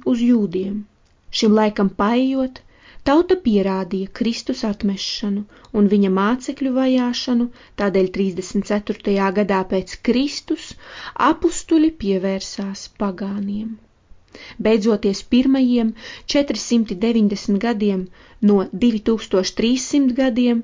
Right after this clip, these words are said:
vēl atliek tūkstoš astoņsimti desmit gadi. Rēķinot no trīsdesmit ceturtā gada pēc Kristus,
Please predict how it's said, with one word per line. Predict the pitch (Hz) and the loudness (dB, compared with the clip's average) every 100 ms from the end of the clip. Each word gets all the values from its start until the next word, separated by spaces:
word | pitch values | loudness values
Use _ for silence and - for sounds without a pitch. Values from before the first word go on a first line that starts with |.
| - | -2
vēl | 196 190 - | -2 -2 0
atliek | 240 262 302 285 269 - _ _ | -2 0 2 2 -2 -18 _ _
tūkstoš | 240 277 285 - - 320 311 - - | 2 4 4 0 0 2 0 -6 -4
astoņsimti | 196 - - 190 185 - - 202 214 233 - 277 _ - 185 | -4 -4 -6 -4 -4 -8 -4 0 0 -2 -6 -12 _ -4 0
desmit | 196 190 - 226 214 180 | 2 0 -2 -2 -2 -2
gadi. | 208 190 180 185 - _ _ _ _ - - - - - - | -2 0 -2 -6 -10 _ _ _ _ -20 -20 -20 -20 -20 -2
Rēķinot | 233 294 320 247 208 | 2 4 6 4 4
no | 208 196 | 2 0
trīsdesmit | - 226 269 240 220 202 196 | 0 0 2 0 -4 -4 -2
ceturtā | 220 247 240 - 190 | -2 -2 -6 -4 -4
gada | 185 240 202 | 0 -2 -2
pēc | - 202 202 208 - | -2 0 0 -2 -4
Kristus, | - 269 285 - 311 302 | 0 0 0 -4 -6 -6